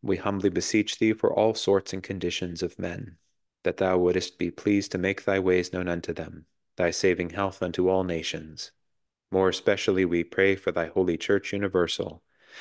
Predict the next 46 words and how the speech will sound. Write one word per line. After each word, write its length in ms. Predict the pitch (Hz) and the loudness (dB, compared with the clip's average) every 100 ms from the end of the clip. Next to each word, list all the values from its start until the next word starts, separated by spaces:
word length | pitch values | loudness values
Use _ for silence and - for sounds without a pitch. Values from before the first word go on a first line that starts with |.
| - - - | -16 -16 0
that 140 | 101 95 | 4 4
it 120 | - | 4
may 160 | 101 | 2
be 140 | 107 110 | 4 2
so 200 | - 107 | 4 4
guided 440 | 101 92 98 92 | 4 2 0 -2
and 160 | 85 85 | -6 -2
governed 420 | 92 92 90 - | 0 0 -4 -2
by 140 | 87 | -2
thy 180 | 80 92 | 0 -2
good 220 | 85 85 | 0 -2
Spirit, 560 | - - 85 78 - - _ _ _ - | -2 0 0 0 -10 -16 _ _ _ -2
that 140 | 87 | 2
all 160 | 92 92 | 2 2
who 140 | 98 | 0
profess 480 | - 98 90 95 - | -2 -2 0 -2 -4
and 100 | 87 | -6
call 260 | - 98 | 2 4
themselves 540 | 95 92 - 92 87 - | 4 0 -2 0 0 -2
Christians 640 | - 95 - 92 92 - | 0 0 0 -4 -4 -6
may 80 | 85 | -4
be 160 | 85 | -2
led 280 | 82 90 95 | 2 2 2
into 200 | 92 - | -2 -2
the 100 | 90 | 0
way 240 | 87 92 92 | 4 4 4
of 120 | 92 | 0
truth, 520 | - 87 87 - - _ _ _ | 0 0 0 -12 -20 _ _ _
and 140 | 90 82 | -8 0
hold 300 | 95 92 87 | 4 4 2
the 60 | |
faith 440 | - 98 92 92 92 | 0 2 2 2 -6
in 160 | 85 | -4
unity 420 | 90 98 92 - | -2 0 0 2
of 120 | 92 80 | 2 2
spirit, 520 | - 92 92 95 - _ - _ _ | 0 2 2 0 -6 _ -20 _ _
in 120 | 92 87 | -8 -4
the 60 | |
bond 320 | 85 90 92 | 0 0 0
of 160 | 82 - | -2 -4
peace, 540 | - 95 95 - - - | -2 0 0 -6 -14 -10
and 180 | 90 87 | -6 -4
in 100 | 85 | -2
righteousness 680 | 87 90 - 85 - 82 - | -2 -2 -2 -4 -4 -6 -6
of 180 | 80 87 | -6 -4
life. 440 | 82 76 - - | -4 -6 -14 -20